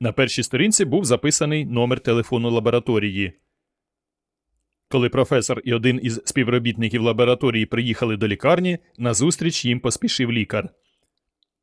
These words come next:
«Дивне захворювання у вашого практиканта», сказав він. «Схоже на катар, але в такій формі, і потім гуля на потилиці. Деякі її особливості наводять на думку, що це укус комахи.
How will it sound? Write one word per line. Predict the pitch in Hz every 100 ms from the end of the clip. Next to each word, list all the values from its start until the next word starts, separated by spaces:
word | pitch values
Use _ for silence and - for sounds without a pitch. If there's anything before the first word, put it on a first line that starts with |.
| _ _ _ -
«Дивне | 175 247 131
захворювання | 131 - 202 127 117 113
у | 135 139
вашого | 117 - 123
практиканта», | - 147 - 160 147 107 110 98 - -
сказав | - 120 110 107
він. | 107 98 - _ _
«Схоже | - - 185 139 156 139 143
на | 151
катар, | 139 135 180 185 127 117
але | 120 131 156 123
в | 95
такій | - 139 - 143
формі, | - 175 185 131 107 - _ _ _ -
і | 127
потім | 143 135 135 117 85 _ _
гуля | - 101 170 156
на | 147
потилиці. | 139 139 131 117 - 113 101 _ _ _ _ _ _ -
Деякі | 113 120 117 127
її | 113 113 120
особливості | 123 - 107 156 175 - 120
наводять | 110 127 151 131
на | 127
думку, | 151 240 147 135
що | - 165
це | - 196
укус | - 190 196 -
комахи. | 202 196 143 - 110